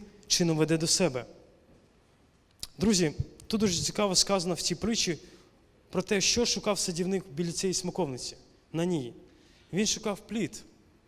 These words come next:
Він не шукав листя, він не шукав чогось цікавого, тіні навіть, е, яка може дати ця смоковниця. Він шукає плоду.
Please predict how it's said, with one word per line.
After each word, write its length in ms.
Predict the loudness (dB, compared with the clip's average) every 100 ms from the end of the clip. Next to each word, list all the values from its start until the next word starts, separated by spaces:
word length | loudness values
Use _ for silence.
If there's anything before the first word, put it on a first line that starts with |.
| _ _ -20 -14
Він 240 | -4 -2 -2
не 100 | -2
шукав 380 | -4 -4 -4 -4 -4
листя, 340 | -2 0 -2
він 100 | -2
не 60 | -2
шукав 280 | 0 0
чогось 260 | 0 -2 0
цікавого, 460 | -2 0 2 2 2
тіні 400 | 0 -2 0 0
навіть, 400 | 0 -2 -6 -12 -18 -20 -14 -6
е, 240 | -2 -2
яка 220 | -2 0
може 220 | 0 0
дати 240 | 2 0 0
ця 180 | -4 -4
смоковниця. 600 | -6 -6 -4 -4 -6 -12 -18 -20 -12 -4
Він 120 | -2
шукає 360 | -2 -2 -4 -4
плоду. 480 | -4 -4 -4 -6